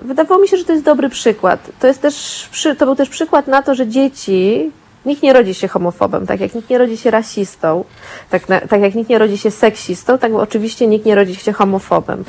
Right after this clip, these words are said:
I póki my, dorośli, nie wpoimy dzieciom naszych, e, lęków, fobii, e, i obaw, to one tego nie czują. E, moja córka ma osiem lat, aż osiem i tylko osiem,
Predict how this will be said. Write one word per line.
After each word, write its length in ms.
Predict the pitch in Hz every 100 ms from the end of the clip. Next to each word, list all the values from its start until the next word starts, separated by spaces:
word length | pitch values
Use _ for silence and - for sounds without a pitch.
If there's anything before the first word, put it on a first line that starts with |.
| - - -
I 60 |
póki 320 | - 254 240 208
my, 300 | 196 240 247
dorośli, 460 | 240 226 254 240
nie 120 | 214
wpoimy 460 | 208 214 214 226 208
dzieciom 360 | 214 214 214 202
naszych, 580 | 196 - 196 185 -
e, 340 | 196 190 190 196
lęków, 840 | 202 214 226 - 196 185 180 - 190
fobii, 880 | 185 - 214 185 185 190 190 185 185 - - -
e, 220 | 175 175
i 160 | 202 -
obaw, 440 | 214 214 254 294
to 140 | - 269
one 240 | 294 311
tego 420 | 294 247 262 262
nie 220 | 254 285 285
czują. 460 | 226 170 165 - - - - -
E, 380 | - 196 196 - - _ _ - -
moja 260 | 233 294 302
córka 320 | 294 277 254
ma 240 | 220 202
osiem 320 | 190 202 185 175
lat, 200 | 196 -
aż 220 | 214 226
osiem 480 | - 190 - 202 233
i 60 | 208
tylko 380 | 202 185 185
osiem, 540 | 185 170 - 180 -